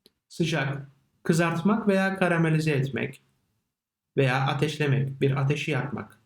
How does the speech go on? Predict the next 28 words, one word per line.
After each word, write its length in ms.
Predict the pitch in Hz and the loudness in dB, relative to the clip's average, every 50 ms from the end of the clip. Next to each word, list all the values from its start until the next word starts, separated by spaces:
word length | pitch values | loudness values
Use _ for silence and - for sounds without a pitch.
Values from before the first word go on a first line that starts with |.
| _ _ _ | _ _ _
çakmağı 440 | - - 135 135 135 147 147 147 143 | -6 -4 -2 0 0 0 2 2 2
yakmak 420 | 131 135 139 139 - 214 - - | 0 0 -2 -4 -6 -8 -8 -8
gibi. 300 | - 110 107 107 107 - - _ | -6 -4 -4 -4 -4 -6 -6 _
Hatta 380 | 180 185 190 - 196 190 185 | -4 -4 -2 0 0 0 2
arabanın 480 | 175 175 175 170 165 170 170 185 185 170 | 2 0 2 2 2 2 2 2 2 2
motorunu 480 | 170 165 165 165 170 165 170 175 160 | 2 2 2 2 2 2 2 2 2
ateşlemek 720 | 160 160 - 156 151 - - 160 160 165 160 - - - _ _ _ _ _ _ | 0 0 0 -2 -2 -2 0 0 2 2 0 -2 -6 -8 _ _ _ _ _ _
manasına 560 | 139 139 139 135 135 135 135 - 175 160 139 | 2 2 4 4 4 2 2 2 2 2 2
bile 360 | 127 135 151 180 - - - _ _ _ - | 2 2 2 0 -4 -6 -10 _ _ _ 0
gelen 300 | 143 147 156 147 143 135 | 2 2 2 2 2 2
bir 80 | 131 135 | 2 2
karakter. 520 | 131 - - - - - - - - - _ _ _ _ - | 2 0 -2 -4 -8 -12 -16 -18 -18 -20 _ _ _ _ -2
Daha 160 | - 160 165 | -2 0 0
sonrasında 580 | - 165 151 135 131 135 135 139 151 156 139 - | 0 0 0 0 0 0 0 0 0 0 0 -2
kaynatmak. 540 | - 147 143 131 123 131 - - - - - | -2 0 0 2 0 0 -4 -6 -10 -6 -6
Evet, 280 | 156 143 131 139 135 - - - _ | -4 -4 -2 -4 -6 -8 -14 -20 _
siz 380 | - - 180 165 165 - - | -6 -4 -4 -2 -2 -4 -6
şu 180 | - - 262 262 | -6 -6 -2 -2
karakteri 520 | 247 214 180 160 - - 147 135 131 117 | 0 0 0 0 0 0 2 2 2 2
gördüğünüzde, 840 | 123 117 113 110 107 107 110 - 110 - - 151 170 190 196 185 - | 2 2 2 2 0 0 0 0 -2 -4 -2 -2 -2 -2 -2 -4 -8
şu 180 | - - - - | -10 -10 -4 -4
üstteki 400 | 180 180 - - 147 139 139 131 | -4 -4 -2 -4 -4 -2 -2 -4
sı 300 | 135 - - 202 190 165 | -6 -2 0 0 2 2
diyeni 260 | 151 127 120 117 107 | 2 2 0 0 0
gördüğünüzde, 580 | 110 110 107 107 107 107 107 107 - - 117 117 | 0 -2 -2 -2 -2 -4 -6 -6 -6 -6 -8 -6
yani 280 | 117 123 120 120 117 | -6 -6 -6 -2 0
dört 220 | 143 165 - - 156 | 0 2 2 0 0
noktayı 300 | 139 135 139 - - | 0 0 -2 -4 -8